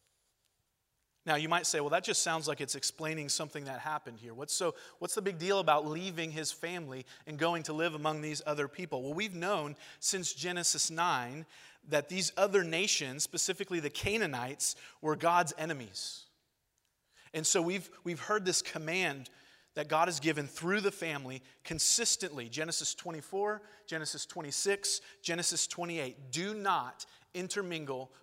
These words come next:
with the Canaanites. Don't intermarry, don't befriend them, because to do so is essentially to say, "I'm gonna mix my, my relationship to Yahweh,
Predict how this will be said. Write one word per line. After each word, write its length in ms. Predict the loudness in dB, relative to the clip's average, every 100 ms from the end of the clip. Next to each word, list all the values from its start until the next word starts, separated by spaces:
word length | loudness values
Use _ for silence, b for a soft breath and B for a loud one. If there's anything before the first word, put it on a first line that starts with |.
| -10
with 180 | -8
the 60 | -8
Canaanites. 840 | -8 -8 -8 -10 -14 -10 -8 -8 -12 _ _ _ _ _ _ _ _ _
Don't 220 | 0 0
intermarry, 680 | 2 0 0 2 2 2 0 -4 B
don't 280 | 0 0 0
befriend 600 | -4 -6 -2 -2 0 -4 -2
them, 240 | 0 0
because 340 | -2 -2 -2 -2
to 120 | -4
do 260 | -4 -2 2
so 480 | 4 6 6 4 -2 B B B
is 180 | 2 4
essentially 600 | 6 6 4 2 2 2
to 120 | 2 0
say, 420 | 2 4 4 0 B B 2
"I'm 160 | 2
gonna 180 | 4 2
mix 400 | 2 2 0 0
my, 180 | 2 0 0 -8
my 160 | 4 4
relationship 760 | 4 0 0 0 -4 -4 -6 -4
to 80 |
Yahweh, 500 | 0 4 4 2 -4